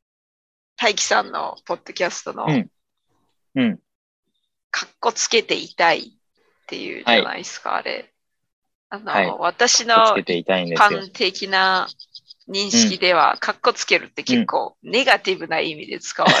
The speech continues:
Speaker 1: れない、
Speaker 2: うん。
Speaker 1: <laughs> 使われるような
Speaker 2: うんうんうん。
Speaker 1: 気するんですけど、
Speaker 2: うんうんうん。
Speaker 1: 大輝さんのかっこつけは本当にかっこよくなりたいみたいな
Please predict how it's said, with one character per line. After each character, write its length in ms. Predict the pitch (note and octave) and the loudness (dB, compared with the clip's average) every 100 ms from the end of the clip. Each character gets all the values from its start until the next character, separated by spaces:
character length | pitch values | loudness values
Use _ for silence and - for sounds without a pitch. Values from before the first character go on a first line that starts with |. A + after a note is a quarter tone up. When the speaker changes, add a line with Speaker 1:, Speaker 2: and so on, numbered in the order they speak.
| F#3+ | 4
Speaker 1:
れ 80 | A#3+ | 2
な 220 | - - | 2 0
い、 180 | - - | -2 -10
Speaker 2:
う 40 | _ | _
ん。 20 | |
Speaker 1:
<laughs> 40 | - | -12
使 220 | - D#3+ | 2 4
わ 140 | E4 | 6
れ 140 | C#4 - | 4 4
る 160 | - | 4
よ 60 | B3 | 6
う 20 | |
な 80 | A3 | 6
Speaker 2:
う 40 | |
ん 40 | G#3+ | 4
う 120 | G3 | 4
ん 40 | |
う 40 | G#3 | 2
ん。 40 | F3 - - - | 0 -10 -14 -16
Speaker 1:
気 180 | - F3+ | -8 -8
す 160 | F#3 E3+ | -6 -2
る 100 | A#3+ | 2
ん 120 | A3+ | 4
で 100 | A3+ | 4
す 120 | G#3+ | 4
け 60 | G#3+ | 2
ど、 60 | G#3 | 0
Speaker 2:
う 40 | |
ん 0 | |
う 0 | |
ん 20 | |
う 20 | G3+ | 2
ん。 20 | |
Speaker 1:
大 160 | A#3+ | 2
輝 80 | A#3 | 2
さ 180 | - F#3+ | 2 2
ん 40 | |
の 100 | D#3+ | 2
か 140 | E3 F3+ | 0 -2
っ 60 | - | 0
こ 120 | F#3+ | -4
つ 140 | F#3 G#3+ | 0 2
け 80 | F3 | 4
は 80 | |
本 160 | E3+ G3 | 4 4
当 100 | G#3 | 2
に 140 | F#3 | 2
か 160 | - - | 0 0
っ 40 | - - | 0 4
こ 120 | A#3+ | 6
よ 120 | A3+ | 6
く 200 | A3 G#3+ | 4 -2
な 200 | F#3+ F3 | 2 2
り 140 | E3+ D#3+ | 2 2
た 200 | A#3 G3+ | 6 6
い 200 | F#3 - | 6 -8
み 120 | F3 | -12
た 160 | - - | -6 -6
い 100 | - | -2
な 260 | - - | -2 -2